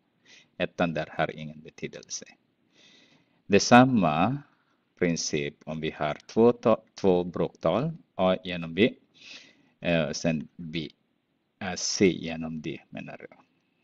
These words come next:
C genom D. Då multiplicerar vi täljaren för sig, alltså A C, och sen nämnaren för sig,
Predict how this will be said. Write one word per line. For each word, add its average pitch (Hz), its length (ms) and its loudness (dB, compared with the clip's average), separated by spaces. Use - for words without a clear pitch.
C - 320 0
genom 82 360 -8
D. - 100 -20
Då 107 100 -2
multiplicerar 87 760 0
vi 78 300 -4
täljaren 120 440 6
för 120 120 0
sig, 120 340 4
alltså 82 420 -4
A 73 220 -2
C, - 280 2
och 90 180 -2
sen 82 440 -2
nämnaren 90 560 0
för - 160 -10
sig, - 280 -6